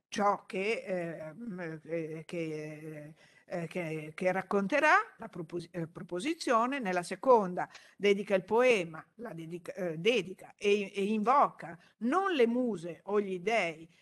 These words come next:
com-, ma, eh, bensì i poeti anti-, eh, eh, o i, come i poeti antichi, scusate, non, non invoca le muse e i poe-, e i, eh, e gli dei come i poeti antichi,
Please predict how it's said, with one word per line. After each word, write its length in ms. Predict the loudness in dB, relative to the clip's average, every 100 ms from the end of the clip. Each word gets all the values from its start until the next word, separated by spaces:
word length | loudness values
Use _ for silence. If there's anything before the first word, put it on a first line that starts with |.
| _ -4
com-, 420 | -2 0 -2 -6
ma, 460 | -4 2 4 4 0
eh, 160 | -2 0
bensì 680 | 0 0 -6 -8 -8 -6
i 80 | -8
poeti 460 | -4 -2 -2 -2 -4
anti-, 360 | -6 -10 -14 -6
eh, 640 | -4 -2 -2 -4 -8 -12 -12
eh, 280 | -6 -4 2
o 200 | 8 8
i, 380 | 8 4 2 -2
come 240 | -2 0
i 60 | 0
poeti 320 | 0 0 0
antichi, 480 | -4 -6 -14 -12 -12
scusate, 580 | -12 -10 -10 -10 -12 -16 _ _ -8
non, 380 | -4 -2 -2 -2
non 180 | -2
invoca 400 | 0 0 0 0
le 80 | -4
muse 240 | -6 -6 -6
e 40 |
i 40 |
poe-, 220 | -4 -6 -4
e 260 | -4 -2
i, 220 | 0 -2 -2
eh, 520 | -2 -2 -2 -4 -4
e 160 | -4 -4
gli 180 | -4
dei 200 | 0 -2
come 200 | -2 -10
i 40 | -8
poeti 280 | -8 -4 -4
antichi, 520 | -4 -8 -8 -6